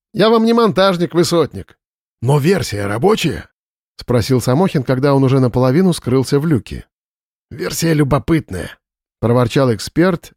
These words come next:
и с раздраженным кряхтением начал спускаться по лестнице. А Самохин подумал, что на бутылке с бензином наверняка не найдут никаких отпечатков. А еще он подумал, что очень удобно носить перчатки — хоть латексные,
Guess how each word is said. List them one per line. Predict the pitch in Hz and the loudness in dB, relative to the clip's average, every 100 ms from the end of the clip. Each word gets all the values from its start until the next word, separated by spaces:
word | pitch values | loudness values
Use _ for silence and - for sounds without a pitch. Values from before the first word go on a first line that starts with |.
| - | -8
и | 120 | -4
с | |
раздраженным | 135 135 135 147 180 156 131 | -2 0 0 2 2 2 2
кряхтением | 127 123 - 190 180 135 | 0 -2 0 0 2 2
начал | 131 143 123 | 0 -2 -6
спускаться | - 110 - 120 - 113 | -6 -8 -4 -6 -4 -4
по | 123 | -2
лестнице. | 127 90 - 65 - 60 - _ _ _ _ _ _ - | -2 -4 -6 -14 -14 -16 -20 _ _ _ _ _ _ -4
А | 120 | -2
Самохин | 107 120 185 202 196 | 0 0 0 0 0
подумал, | 170 143 170 175 | 0 0 2 2
что | - 151 | 0 0
на | 139 | 2
бутылке | 123 117 160 147 123 | 0 0 -2 0 -2
с | |
бензином | 101 113 107 190 160 90 | 0 0 2 2 0 0
наверняка | 98 127 135 139 123 190 | 0 0 2 0 0 0
не | 175 | 2
найдут | 143 123 143 - | 2 0 -2 -2
никаких | 127 123 - 135 | -2 -2 -4 -4
отпечатков. | 131 - - 160 - - - _ _ _ _ - | -4 -6 -4 -4 -4 -14 -16 _ _ _ _ -4
А | 117 | -2
еще | 107 - 185 | -2 0 0
он | 180 131 | 2 0
подумал, | 123 110 73 64 _ _ _ _ | -2 -2 -6 -12 _ _ _ _
что | - - | -6 -4
очень | - 131 123 120 - | -2 -2 0 -4 -4
удобно | 120 101 151 151 156 | -8 -2 -2 0 0
носить | 147 - 147 | 0 -2 -8
перчатки — | - 151 - 190 151 _ - - _ _ _ _ _ | -4 -6 -4 -6 -6 _ -18 -18 _ _ _ _ _
хоть | 196 - | -2 0
латексные, | 117 160 165 - 156 151 139 120 | 0 0 -2 -4 -2 0 0 -2